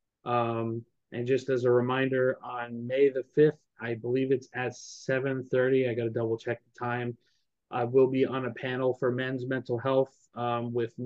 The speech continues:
with nami. Um, so I look forward to seeing people on there. So far, we have about nineteen signups and would love to get more. Um, and again, thank you guys so much for listening. Caitlin, thank you so much for being on this podcast. This was great.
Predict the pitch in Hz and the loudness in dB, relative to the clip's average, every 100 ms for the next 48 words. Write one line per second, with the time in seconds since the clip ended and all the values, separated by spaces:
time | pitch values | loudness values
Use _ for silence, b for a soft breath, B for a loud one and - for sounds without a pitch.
0 | - - 113 123 123 135 143 143 143 _ | -12 -8 -8 -6 -6 -4 -2 -2 -4 _
1 | _ _ _ _ _ 117 113 110 110 107 | _ _ _ _ _ -6 -4 -4 -4 -6
2 | 107 _ _ - 113 113 120 - 120 120 | -8 _ _ -4 -2 0 -2 0 2 2
3 | 117 113 120 120 113 - - 127 123 117 | 0 -2 0 2 2 -4 -8 -6 -4 -4
4 | 127 120 123 127 127 123 - 127 123 123 | -6 -4 -4 -4 -4 -4 -2 0 0 2
5 | 120 123 120 120 117 123 131 123 135 120 | 2 2 0 -2 -4 -4 -4 -4 -4 -4
6 | - 123 131 127 - - 127 117 117 117 | -4 -2 -2 -4 -6 -10 -6 -4 -2 -2
7 | 120 120 113 113 123 131 - _ _ _ | -2 -4 -4 -2 -2 -4 -8 _ _ _
8 | _ _ _ 113 110 104 104 98 - _ | _ _ _ -4 -4 -4 -6 -8 -14 _
9 | _ _ - 110 110 107 107 117 113 123 | _ _ -12 -8 -8 -8 -6 -6 -6 -4
10 | 120 117 117 117 113 123 117 113 - 117 | -6 -4 -2 -4 -4 -6 -6 -6 -4 -4
11 | 117 120 117 113 120 120 117 113 123 113 | -4 -6 -6 -4 -4 -2 -4 -6 -6 -6
12 | 113 - 127 117 117 110 117 117 113 113 | -10 -6 -4 -4 -6 -6 -6 -4 -6 -6
13 | 110 - 110 107 113 113 113 110 110 101 | -10 -8 -8 -6 -6 -8 -8 -10 -10 -10
14 | 113 107 104 | -6 -6 -6